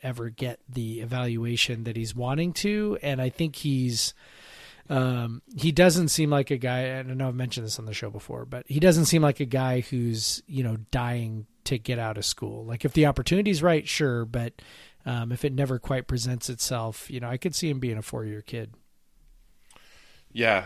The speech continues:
Speaker 2: um, I've been thinking about that today, uh, with, um, i-, if you're thinking about, um, the, this year, obviously, you're, uh, I, I'm sure that, you know, guys like Bonton and Miller be motivated to do a-, as well as they can this year. But,
Speaker 1: Yep.
Speaker 2: uh,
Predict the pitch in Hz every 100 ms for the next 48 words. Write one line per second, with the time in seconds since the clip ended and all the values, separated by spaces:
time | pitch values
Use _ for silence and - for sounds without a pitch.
0 | 92 101 95 98 98 98 104 113 104 98
1 | 98 98 95 92 98 95 92 92 90 -
2 | 92 90 90 85 - - _ _ _ _
3 | - 107 104 - - - _ 95 90 87
4 | 85 85 - _ _ _ _ _ - 98
5 | - 104 107 113 104 98 98 92 90 -
6 | _ - 92 87 85 85 - _ 98 98
7 | 107 113 - 117 101 95 95 90 - 95
8 | 92 90 - - _ _ _ _ _ -
9 | 90 87 - 92 - 95 92 - 104 95
10 | 87 82 - 95 95 87 92 87 92 87
11 | 92 90 92 90 90 87 85 85 90 90
12 | 87 87 87 87 - 92 87 110 120 -
13 | 92 90 87 85 90 90 92 90 87 87
14 | 87 - 90 87 87 - 92 87 90 87
15 | 92 90